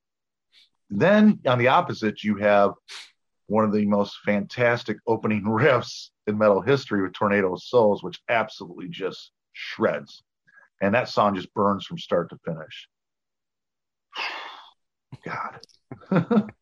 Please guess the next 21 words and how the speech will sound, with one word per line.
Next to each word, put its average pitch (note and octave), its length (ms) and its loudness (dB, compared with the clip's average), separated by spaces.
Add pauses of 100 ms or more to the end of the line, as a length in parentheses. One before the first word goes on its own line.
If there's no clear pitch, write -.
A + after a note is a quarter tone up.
(460)
Um, B2+ 460 4 (2000)
man, F#2+ 260 -4
oh, - 40 -20
man. F2 300 -12 (2000)
I'm B2 180 0
gonna B2+ 180 0
have G#2+ 200 0
to - 80 -12
give F#2+ 160 0
this F#2 180 -4
to - 80 -20
Tornado F2 380 -4
of D#2+ 80 -12
Souls. D#2 400 -6 (540)
It A#2+ 100 0
bring, E3 200 2 (100)
'cause B2+ 220 0
for C3 140 -2
me, C#3 340 -2 (240)
when A#2 220 0
I, C3 480 2